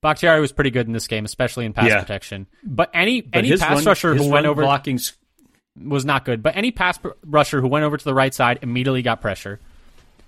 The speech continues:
Speaker 1: And then the interior D line, I mean, Isaiah Buggs made, uh, Elton Jenkins look tiny twice in a row. Alim McNeill absolutely blew up Josh Myers, like, two or three different times. Like, he looked like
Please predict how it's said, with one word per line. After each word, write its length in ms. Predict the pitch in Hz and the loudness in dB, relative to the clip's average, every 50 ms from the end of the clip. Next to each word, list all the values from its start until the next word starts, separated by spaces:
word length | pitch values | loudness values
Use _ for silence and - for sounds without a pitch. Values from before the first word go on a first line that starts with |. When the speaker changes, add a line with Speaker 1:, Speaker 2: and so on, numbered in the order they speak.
| _ _ - | _ _ -4
Speaker 1:
And 160 | 160 160 165 | -4 -2 0
then 280 | 175 170 170 165 156 135 | 0 0 -2 -2 -4 -4
the 240 | 127 160 151 131 123 - - | -4 -4 -4 -4 -10 -10 -8
interior 380 | 180 175 165 - 233 269 254 | -8 -6 -4 -4 -2 -2 -2
D 160 | 190 175 190 185 | -2 -4 -4 -2
line, 200 | 180 196 240 233 | -2 -2 -2 -2
I 120 | 185 160 | -2 -2
mean, 260 | 151 151 147 135 - - _ _ _ _ _ - | -2 -4 -4 -6 -8 -14 _ _ _ _ _ -2
Isaiah 360 | 151 151 139 127 175 202 208 | -2 -2 0 0 0 0 -2
Buggs 400 | 156 127 143 147 156 185 185 - | 0 0 2 2 2 2 0 -6
made, 460 | 175 165 156 147 143 143 139 135 131 - - | -6 -6 -4 -4 -2 -2 -2 -4 -4 -6 -6
uh, 440 | 143 123 117 113 110 107 107 107 104 - _ _ _ _ - _ _ _ _ _ - | -4 -2 -2 -2 -2 -2 -4 -6 -8 -12 _ _ _ _ -20 _ _ _ _ _ 0
Elton 200 | 165 190 208 165 | 0 0 0 0
Jenkins 320 | - 156 165 165 180 127 | -2 -2 -2 -2 -4 -6
look 140 | 135 127 - | -6 -8 -8
tiny 400 | - - 143 135 143 156 160 170 | -4 -2 -2 0 0 -2 -4 -6
twice 360 | - - - 131 139 - - | -6 -2 -2 -2 -2 -2 -4
in 60 | 165 | -4
a 40 | 147 | -2
row. 320 | 139 127 120 117 123 135 - _ _ _ _ _ _ _ _ - | 0 0 0 0 -2 -4 -8 _ _ _ _ _ _ _ _ -4
Alim 300 | - 151 147 165 185 202 | -2 0 0 2 2 0
McNeill 520 | 196 - - 143 151 165 156 127 113 - _ _ _ _ _ _ _ _ _ _ _ _ | -2 -2 0 0 2 2 2 2 0 -2 _ _ _ _ _ _ _ _ _ _ _ _
absolutely 680 | - 151 165 - - - 180 160 165 147 156 143 143 | -2 0 0 -2 -2 0 0 2 2 0 0 -2 -4
blew 440 | 127 107 - 127 123 131 160 180 190 | -4 -6 -6 -4 0 2 4 4 4
up 240 | 165 160 151 135 143 | 4 2 0 0 -2
Josh 300 | 127 135 135 131 120 - | -2 0 0 0 0 -2
Myers, 420 | 131 123 131 139 135 117 110 107 | -2 0 0 0 0 -2 -4 -6
like, 160 | 110 104 - - | -8 -10 -10 -8
two 160 | - 151 147 | -6 -4 -2
or 80 | 147 | -2
three 200 | 139 - 143 143 | -4 -4 -4 -4
different 240 | 131 123 - 120 107 | -4 -4 -4 -6 -6
times. 540 | - 110 117 113 98 95 101 107 - - - _ _ _ _ _ _ _ | -4 -2 -2 -2 -4 -6 -10 -12 -14 -18 -20 _ _ _ _ _ _ _
Like, 240 | 147 135 123 120 - | -2 -2 -2 -2 -2
he 160 | - 151 170 | -2 -2 0
looked 280 | 175 170 143 - - | 2 0 0 0 0
like 280 | 143 127 123 - - _ | 0 -2 -2 -2 -6 _